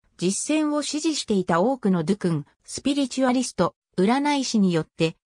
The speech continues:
特別な霊的な特徴を持つ場所にあると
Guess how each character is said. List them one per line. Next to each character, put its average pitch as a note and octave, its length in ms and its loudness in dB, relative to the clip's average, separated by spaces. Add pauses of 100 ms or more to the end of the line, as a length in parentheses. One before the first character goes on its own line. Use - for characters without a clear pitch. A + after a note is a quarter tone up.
(140)
特 G3 240 -2
別 D4+ 240 -2
な D4 140 0
霊 C4 240 2
的 D4+ 240 -6
な D4 140 0
特 - 240 -8
徴 D4+ 340 0
を B3+ 60 2
持 A#3+ 160 0
つ - 120 -4
場 F#3+ 100 2
所 G3+ 180 -2
に G#3+ 160 4
あ G#3 100 2
る F3+ 100 -2
と D#3+ 240 -2